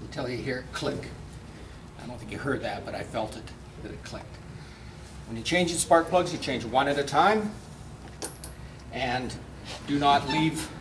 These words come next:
the job half done. Either leave the spark plug out if the bell's gonna go,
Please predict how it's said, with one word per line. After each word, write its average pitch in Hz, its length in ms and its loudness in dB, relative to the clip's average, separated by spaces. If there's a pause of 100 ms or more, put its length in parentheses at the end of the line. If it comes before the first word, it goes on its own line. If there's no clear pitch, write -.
the 123 80 -4
job 143 480 10 (1200)
half 139 300 4
done. 175 400 2
Either 123 160 2
leave 117 220 2
the 117 60 -6
spark 120 340 -4
plug 113 160 -2
out 123 140 0
if - 100 -6
the 120 60 -6
bell's 117 280 -4
gonna 120 160 -2
go, 143 260 -2